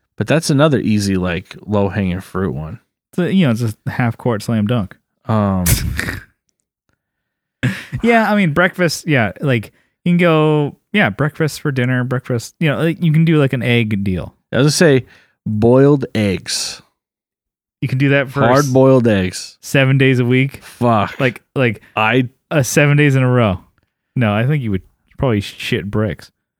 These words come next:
Speaker 1: <laughs> Shit. Um,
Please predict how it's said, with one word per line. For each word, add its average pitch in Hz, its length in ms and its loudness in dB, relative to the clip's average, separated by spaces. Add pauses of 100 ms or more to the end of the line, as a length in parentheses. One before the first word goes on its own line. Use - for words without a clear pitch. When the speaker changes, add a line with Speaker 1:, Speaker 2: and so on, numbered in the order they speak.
Speaker 1:
<laughs> - 1300 -4
Shit. - 520 -4 (960)
Um, 131 600 0